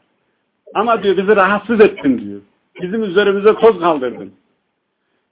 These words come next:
Bizi, bizi rahatsız ettin, toz kaldırdın. Ee,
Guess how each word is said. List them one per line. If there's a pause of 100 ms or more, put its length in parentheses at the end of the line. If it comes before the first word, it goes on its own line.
Bizi,
bizi
rahatsız
ettin,
toz
kaldırdın. (920)
Ee,